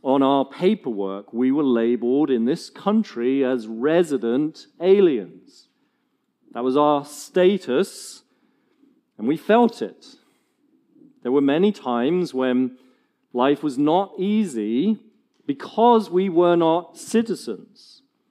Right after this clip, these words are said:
Every time we left the country and tried to re-enter,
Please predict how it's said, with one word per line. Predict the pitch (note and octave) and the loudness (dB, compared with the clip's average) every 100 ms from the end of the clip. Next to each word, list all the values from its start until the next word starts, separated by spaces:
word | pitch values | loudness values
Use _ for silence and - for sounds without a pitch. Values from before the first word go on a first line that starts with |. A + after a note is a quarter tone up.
| _ _ _ _ _ _ _ | _ _ _ _ _ _ _
Every | G#2+ A#2 | -8 -4
time | C#3 C#3+ | 0 0
we | C#3+ | 2
left | D3+ D3 D#3+ | 0 -2 -6
the | |
country | - D#3 D#3 - E3 | -4 -4 -4 -2 -2
and | D#3+ | -2
tried | D3+ D3+ D3+ | 0 -2 -2
to | C#3+ | -2
re-enter, | C#3+ F3 F#3+ F#3 G#3 G#3 C#3 G2+ | 0 2 2 2 2 2 -2 -8